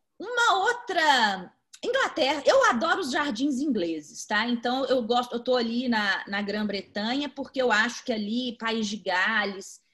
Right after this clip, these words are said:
é, mesmo Irlanda, é, e a Inglaterra com a Escócia são destinos com uma natureza muito bonita, uns jardins maravilhosos.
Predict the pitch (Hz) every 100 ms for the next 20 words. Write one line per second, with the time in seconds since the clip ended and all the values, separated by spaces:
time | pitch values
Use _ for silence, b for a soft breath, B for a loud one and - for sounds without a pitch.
0 | _ - 190 185 190 233 233 262 262 262
1 | 240 202 208 226 240 220 202 196 - -
2 | _ - 202 202 196 185 180 175 - 247
3 | 269 254 233 233 214 202 196 - 254 277
4 | - _ 208 196 190 180 196 - 233 254
5 | 254 226 - 277 311 349 277 - - 240
6 | 262 269 - 269 254 247 247 233 220 240
7 | 247 220 220 247 302 330 - 302 226 262
8 | 247 240 240 - 190 202 233 220 233 -
9 | 262 233 240 233 226 220 214 247